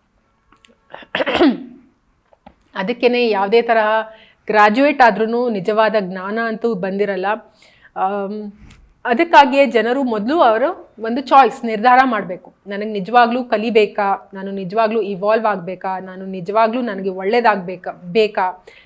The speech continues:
ನನಗೆ ನಿಜವಾಗ್ಲೂ ಈ ಪೇನ್, ಟಾರ್ಚರ್, ಹೆಲ್ ಏನು ದುಃಖದ ಪರಿಸ್ಥಿತಿ ಇದೆ ಅದರಿಂದ ನಾನು ಹೊರಗೆ ಬರ್ಬೇಕಾ, ಇದಕ್ಕೆಲ್ಲ ಉತ್ತರ ಹೌದು ಅಂತ ಆದಾಗ ಮಾತ್ರ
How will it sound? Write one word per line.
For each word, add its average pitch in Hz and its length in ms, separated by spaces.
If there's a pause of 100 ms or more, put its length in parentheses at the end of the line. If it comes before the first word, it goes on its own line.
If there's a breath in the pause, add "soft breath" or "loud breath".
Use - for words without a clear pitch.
(140 soft breath)
ನನಗೆ 208 380
ನಿಜವಾಗ್ಲೂ 240 520
ಈ 220 160
ಪೇನ್, 233 580
ಟಾರ್ಚರ್, 220 400
ಹೆಲ್ 214 200
ಏನು 208 400 (120)
ದುಃಖದ 202 340
ಪರಿಸ್ಥಿತಿ 208 580
ಇದೆ 196 220
ಅದರಿಂದ 190 360
ನಾನು 196 180
ಹೊರಗೆ 208 260
ಬರ್ಬೇಕಾ, 185 600 (300 soft breath)
ಇದಕ್ಕೆಲ್ಲ 262 560
ಉತ್ತರ 233 380
ಹೌದು 233 680
ಅಂತ 254 220
ಆದಾಗ 202 320
ಮಾತ್ರ 214 480